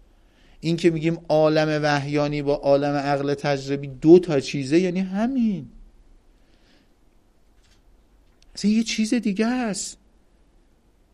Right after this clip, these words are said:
تو وقتی متوجه شدی که خدا گفته ان یکونوا فقراء یغنیهم الله من فضله،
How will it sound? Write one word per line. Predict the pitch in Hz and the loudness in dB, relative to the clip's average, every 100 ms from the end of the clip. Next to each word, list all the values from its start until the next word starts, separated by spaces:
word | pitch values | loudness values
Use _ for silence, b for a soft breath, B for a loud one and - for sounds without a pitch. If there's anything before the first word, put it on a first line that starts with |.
| _ _ | _ _
تو | - 214 | -2 0
وقتی | 254 - 196 | 0 -2 0
متوجه | 190 185 175 175 180 | 0 2 2 2 -2
شدی | 180 180 175 | -2 -2 -2
که | 175 | -4
خدا | 170 170 170 170 | 0 4 6 6
گفته | 170 165 180 | 4 -2 -2
ان | 170 | -2
یکونوا | 170 165 165 175 170 | -2 -4 -4 -4 -4
فقراء | 165 170 170 165 165 165 | -2 0 2 2 2 2
یغنیهم | 165 160 160 165 | 0 -2 -4 -2
الله | 160 160 160 160 | -4 -2 -2 -2
من | 160 | -4
فضله، | 160 - 151 151 151 165 180 196 214 | -4 -2 -2 -2 0 0 2 0 -4